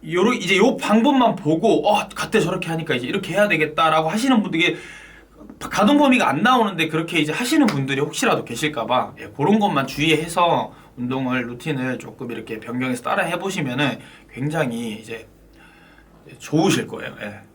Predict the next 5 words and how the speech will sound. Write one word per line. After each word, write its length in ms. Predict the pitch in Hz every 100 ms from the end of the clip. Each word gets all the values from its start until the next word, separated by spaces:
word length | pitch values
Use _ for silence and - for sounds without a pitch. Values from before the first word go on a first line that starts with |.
| _
이렇게 340 | 110 107 -
해서. 260 | 104 131 139 - - - _ _
그리고 240 | 165 156
이제 380 | 131 127 120 104
보면 480 | 143 165 165 120